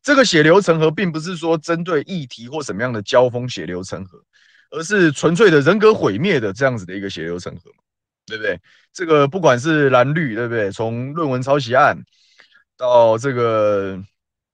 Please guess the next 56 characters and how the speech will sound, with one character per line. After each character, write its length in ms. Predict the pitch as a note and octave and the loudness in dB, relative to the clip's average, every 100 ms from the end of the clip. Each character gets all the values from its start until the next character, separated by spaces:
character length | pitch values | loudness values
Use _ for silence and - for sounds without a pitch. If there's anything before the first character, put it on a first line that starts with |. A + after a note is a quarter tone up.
| _ _ _ _ | _ _ _ _
各 160 | F3 D#3+ | -2 -2
式 140 | E3+ | 2
各 100 | E3 | 4
样 160 | D#3+ C#3 | 4 4
的 100 | B2 | -2
私 280 | - D#3 | -4 -6
言， 180 | C#3+ F2+ F#2 - | -4 -4 -6 -16
虽 160 | - C3+ | -14 -6
然 100 | B2 | -2
他 80 | C3+ | -2
们 80 | B2+ | 0
都 80 | |
认 140 | C#3 B2 | -2 -2
为 60 | |
那 80 | A2+ | -6
是 80 | B2 | -8
加 220 | A#2 A#2+ | -4 -2
分， 260 | A2+ - B2+ _ | 0 -4 -6 _
对 120 | A2 | -20
不 40 | G#2+ | -8
对？ 160 | F#2+ - _ _ _ | -8 -8 _ _ _
然 140 | G#2+ | 0
后 120 | A#2+ | 0
到 160 | C#3 B2+ | 4 2
后 100 | C3+ | 4
来 100 | A2+ | 2
有 80 | G2+ | 0
咸 220 | A2 A#2+ | -4 -6
猪 160 | C3 D#3 | -8 -6
手， 280 | - D#2 - _ _ _ _ _ _ | -4 -4 -8 _ _ _ _ _ _
对 120 | A2 | -14
不 60 | A2 | -4
对？ 180 | G#2 F#2 | -4 -2
然 140 | A2 | 2
后 100 | B2+ | 2
在 200 | B2+ C3 | 2 0
桃 260 | - A2 A#2+ | 2 0 2
园 180 | A#2 | -2
有 160 | A2+ G#2 | -2 -6
什 140 | G2 | -6
么 60 | G2+ | -6
中 180 | C#3 C#3+ | -4 -4
国 180 | A#2 B2 | -2 -2
棚， 300 | A2 F2+ F2+ _ _ _ _ | -2 -4 -6 _ _ _ _
对， 140 | - F3 | -12 -10
就 100 | A3 - | -10 -8
全 400 | - - D3 G3+ | -6 0 2 2
部 160 | A#3 | -2
都 160 | F#3+ G3+ | 2 2
是 140 | G3 | 0
这 100 | F3+ | -4
种， 320 | E3+ A2+ F#2 D#2+ _ _ _ | -2 -2 -2 -12 _ _ _
这 120 | - | -14
种， 320 | D3 A#2+ F#2+ D2+ _ _ _ _ _ | -10 -10 -12 -16 _ _ _ _ _
那 120 | - | -16
种 280 | D#3 G#2+ F#2+ | -10 -10 -10